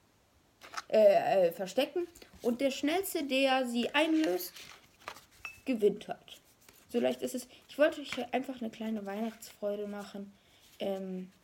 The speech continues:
und ja, ich wünsche euch frohe Weihnachten. Und auch wenn ihr nicht Weihnachten feiert, genießt einfach die Winterzeit, die Ferien. Genau. Ähm,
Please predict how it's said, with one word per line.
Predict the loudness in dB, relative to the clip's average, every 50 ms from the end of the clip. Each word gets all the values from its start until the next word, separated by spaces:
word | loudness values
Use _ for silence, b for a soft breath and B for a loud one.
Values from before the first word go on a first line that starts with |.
| _ _ _ _ _ _ _ _ -20 -20 -20 -20 _ _ _ _ _ _ _
und | -10 -10 -8 -6
ja, | -4 -4 -4 -4 -6 -8 -10
ich | -12 -8 -4
wünsche | -4 -4 -4 -4
euch | -6 -8 -8 -10 -12
frohe | -8 -6 -4 -4 -2
Weihnachten. | -2 -4 -4 -4 -6 -10 -12 -16 _ -12 -12 -10
Und | -10 -10 -10 -8 -8
auch | -8 -8 -8 -6
wenn | -6 -6 -4 -4
ihr | -6 -6
nicht | -8 -8 -8 -6 -6
Weihnachten | -4 -4 -4 -8 -12 -16 -20 -16
feiert, | -10 -8 -6 -6 -6 -8 -8 -10
genießt | -8 -8 -8 -8 -8 -8 -10
einfach | -10 -10 -12 -16 -20 -18 _
die | -18 -18 -18 -18 _ _ _ _ _
Winterzeit, | -16 -16 -14 -12 -14 -14 -14 -14 -12 -10 -10 -10 -12 -16 -20 b b b b b b b b b -14
die | -14
Ferien. | -10 -8 -6 -6 -4 -4 -6 -6 -8 -10 -12 -16 b b b b b b _
Genau. | -10 -8 -4 -4 -4 -4 -4 -6 -12 b b b b b _ _
Ähm, | 2 2 2 2 -2 -6 -8 -8 -10